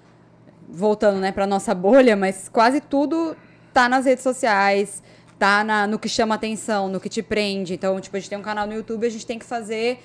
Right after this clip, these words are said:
uma chamada que vai prender a pessoa no primeiro segundo. Então, a gente meio que tá, né, nesse momento de rede social com isso, mas aí o conteúdo,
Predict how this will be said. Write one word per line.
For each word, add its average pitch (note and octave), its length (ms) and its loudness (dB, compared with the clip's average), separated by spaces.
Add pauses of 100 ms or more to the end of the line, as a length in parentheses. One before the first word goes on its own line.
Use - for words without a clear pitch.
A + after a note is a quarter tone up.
(380)
uma G3+ 720 -2 (180)
chamada G#3 720 -2
que B3+ 100 -14
vai A3 140 2
prender A3 260 -2
a G#3+ 40 -4
pessoa A3 280 -4
no G#3+ 80 -6
primeiro A3 360 -6 (260)
segundo. G#3 640 -4 (300)
Então, A3+ 520 -2
a G3 100 0
gente G#3 380 -6
meio B3 340 4
que D#4 80 -6
tá, B3 240 2
né, G#3+ 120 -2
nesse G#3 240 -6
momento G#3 320 -4
de F#3+ 100 -4
rede F#3+ 160 0
social G#3 460 2
com D4+ 200 0
isso, A3+ 320 -2
mas F#3 160 -2
aí G3 120 4
o G#3 40 2
conteúdo, A3+ 680 -2